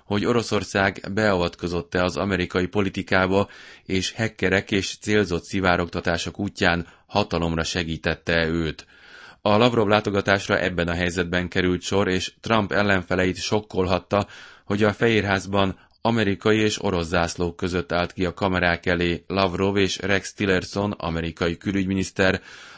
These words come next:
akivel az orosz vendég először tárgyalt. A fehérházi fotókon azt látjuk, hogy Trump elnök oroszokkal fog kezet, jegyezte meg Dick Durbin demokrata szenátor,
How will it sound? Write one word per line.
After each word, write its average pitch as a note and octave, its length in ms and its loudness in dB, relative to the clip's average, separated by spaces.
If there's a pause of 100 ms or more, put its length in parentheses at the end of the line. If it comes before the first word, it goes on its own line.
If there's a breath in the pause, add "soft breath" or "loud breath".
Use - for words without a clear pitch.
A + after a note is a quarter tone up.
akivel G#2+ 380 2
az F#2+ 120 2
orosz F2+ 260 -2
vendég F2 440 0
először E2+ 520 -2
tárgyalt. E2+ 680 0 (420 loud breath)
A G#2 220 4
fehérházi G#2 580 2
fotókon G#2 520 -2
azt A2 180 0
látjuk, G#2+ 380 0
hogy G2 140 0
Trump A2+ 320 0
elnök G2 440 0
oroszokkal F2 600 0
fog E2 220 -10
kezet, F2 420 0 (340 loud breath)
jegyezte F#2 420 -2
meg G2 320 0
Dick F#2 180 -4
Durbin F2+ 400 0
demokrata F2+ 500 -2
szenátor, F2+ 600 0